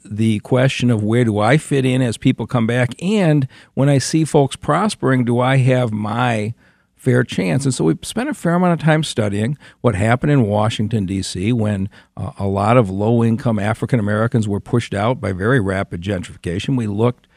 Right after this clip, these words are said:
uh, at what happened in Brooklyn, uh, where longtime residents were, were pushed out. And I've been to Austin and I've been to San Francisco,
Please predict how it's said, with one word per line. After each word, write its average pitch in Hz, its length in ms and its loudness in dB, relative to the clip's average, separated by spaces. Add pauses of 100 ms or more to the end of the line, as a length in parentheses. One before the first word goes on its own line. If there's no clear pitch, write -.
(220)
uh, 104 220 -2
at 120 140 2
what 113 160 2
happened 117 420 0
in 107 220 0
Brooklyn, 117 440 0 (300)
uh, 101 140 -2
where 110 160 4
longtime 113 520 4
residents 107 440 0
were, 101 400 -4 (160)
were 98 420 -4 (300)
pushed 117 200 0
out. 135 220 2 (180)
And 226 220 0
I've 131 160 2
been 147 320 4
to 143 380 2
Austin 139 640 2
and 123 120 2
I've 98 160 -4
been 120 320 2
to 110 240 0
San 127 240 0
Francisco, 123 760 2